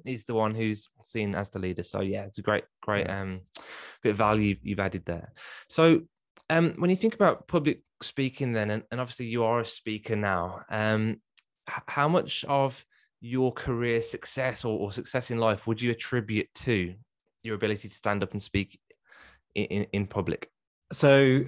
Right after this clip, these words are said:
Speaker 2: I, I have thought about this a lot
Speaker 1: Mm-hmm.
Speaker 2: since the pandemic kicked in,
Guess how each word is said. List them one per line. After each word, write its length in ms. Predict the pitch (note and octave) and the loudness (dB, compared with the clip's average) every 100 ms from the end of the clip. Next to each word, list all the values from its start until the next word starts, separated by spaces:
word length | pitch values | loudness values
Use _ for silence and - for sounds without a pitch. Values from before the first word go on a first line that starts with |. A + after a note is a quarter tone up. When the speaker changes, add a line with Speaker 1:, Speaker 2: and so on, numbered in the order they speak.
| - | 0
Speaker 2:
I, 840 | A2+ C3 C3+ C#3+ C#3+ D3 C#3 C3+ C3 | 0 2 4 6 8 6 6 2 -2
I 40 | |
have 180 | - D3 | -2 2
thought 180 | - A3 | 6 6
about 240 | C#3 A#2 | 6 2
this 160 | G#2+ - | 2 -2
a 60 | G#2+ | 0
lot 300 | B2+ G2+ F2+ | 2 2 0
Speaker 1:
Mm-hmm. 140 | A2 G2+ | -4 -2
Speaker 2:
since 380 | F#2 C3 C3+ - | -2 -4 -8 -8
the 80 | |
pandemic 580 | B2+ C3 A#2+ C3+ C3+ - | -6 -2 0 0 0 -4
kicked 360 | - A#2+ - G#2+ | -8 -10 -8 -6
in, 340 | E2+ D#2+ F2+ | -6 -6 -10